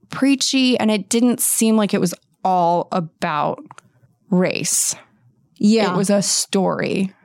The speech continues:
Speaker 2: It was a
Speaker 1: It was
Speaker 2: story.
Speaker 1: a really
Speaker 2: Yeah.
Speaker 1: good story. It's like how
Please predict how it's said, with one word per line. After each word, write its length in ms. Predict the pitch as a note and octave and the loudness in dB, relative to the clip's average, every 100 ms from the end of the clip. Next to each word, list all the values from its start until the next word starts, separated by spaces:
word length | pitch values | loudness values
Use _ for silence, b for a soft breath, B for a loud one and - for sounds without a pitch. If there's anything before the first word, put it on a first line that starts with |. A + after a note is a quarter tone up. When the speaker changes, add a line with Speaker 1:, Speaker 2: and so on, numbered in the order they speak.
| b b - | b b -2
Speaker 2:
It 120 | A#3+ | 0
was 140 | B3 | 2
a 40 | A#3+ | 2
Speaker 1:
It 100 | A3+ | 0
was 120 | F#3 | 0
Speaker 2:
story. 260 | G3+ - | 0 0
Speaker 1:
a 120 | F#3+ G3 | 0 0
really 180 | G3 | 0
Speaker 2:
Yeah. 280 | G3 F3 F3 | 0 0 0
Speaker 1:
good 200 | E3+ E3+ | -2 -4
story. 580 | - - F3+ E3 C#3+ F3 B B B - - | -4 -2 0 0 -2 -4 B B B -8 -2
It's 300 | C4 C4 - | -2 -2 -4
like 280 | C4 C4 C4 | 0 0 -2
how 640 | - - B3 A#3 A3 G3+ | -6 -2 0 0 0 -2